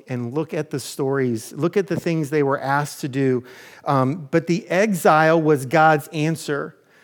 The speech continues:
If you were a part of our Peacemaker series that we did, oh,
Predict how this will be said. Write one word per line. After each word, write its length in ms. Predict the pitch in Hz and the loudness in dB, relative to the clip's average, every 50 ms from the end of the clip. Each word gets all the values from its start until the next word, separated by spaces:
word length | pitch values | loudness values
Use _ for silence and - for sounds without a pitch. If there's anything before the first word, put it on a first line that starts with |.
| _ _ | _ _
If 180 | - 190 - - | -2 -2 0 2
you 100 | 196 214 | 0 4
were 120 | 240 226 | 6 6
a 60 | 202 - | 4 4
part 340 | - - - 190 202 202 | 2 0 2 2 4 4
of 100 | 202 175 | 2 2
our 140 | 175 160 147 | 2 0 0
Peacemaker 600 | - - 190 185 170 - - 165 160 147 - 147 | -2 -4 -6 -6 -4 -4 -4 -4 -4 -2 -4 -6
series 440 | 131 - - 156 147 151 151 143 127 | -8 -6 -4 -2 0 2 2 0 0
that 120 | 151 147 | -2 -4
we 140 | 135 139 147 | -4 -4 -4
did, 420 | 147 131 156 151 147 151 180 - 220 - | -2 0 0 0 0 -2 -6 -12 -12 -6
oh, 260 | 170 139 139 127 | -4 -4 -4 -4